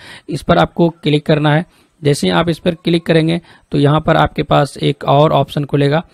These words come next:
और उसके नीचे आपको यहाँ पे ऑर्डर स्टेटस में कंप्लीट दिखेगा। उसके नीचे आप जाएंगे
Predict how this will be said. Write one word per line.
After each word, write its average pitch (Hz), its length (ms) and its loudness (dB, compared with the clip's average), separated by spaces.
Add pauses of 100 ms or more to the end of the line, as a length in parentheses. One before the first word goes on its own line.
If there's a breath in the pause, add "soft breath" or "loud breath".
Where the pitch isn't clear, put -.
(260 soft breath)
और 123 280 0
उसके 147 280 -2
नीचे 175 320 0
आपको 160 340 2
यहाँ 147 160 2
पे 160 160 2
ऑर्डर 143 420 0
स्टेटस 143 380 -4
में 143 100 -2
कंप्लीट 139 480 0
दिखेगा। 135 400 -2 (380 soft breath)
उसके 165 240 -4
नीचे 165 280 -2
आप 156 200 2
जाएंगे 151 480 2